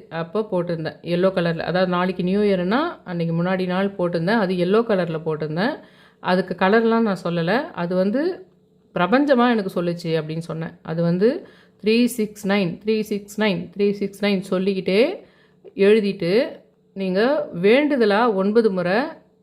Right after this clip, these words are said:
வாயில உங்க வேண்டுதல், முக்கிய வேண்டுதல் எதுனா ஒன்பது முறை சொல்லணும். அதை ஒரு ட்வென்டி ஃபைவ் டேஸ்க்கு பண்ணுங்க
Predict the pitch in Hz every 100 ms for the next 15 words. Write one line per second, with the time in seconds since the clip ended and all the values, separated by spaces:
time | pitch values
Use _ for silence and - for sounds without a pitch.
0 | _ 175 185 226 254 190 226 254 185 180
1 | 170 202 214 202 180 180 185 247 240 202
2 | 190 185 175 185 247 185 196 196 165 180
3 | 170 156 151 175 151 165 214 180 175 175
4 | 185 180 170 180 - - 160 175 160 156
5 | 170 156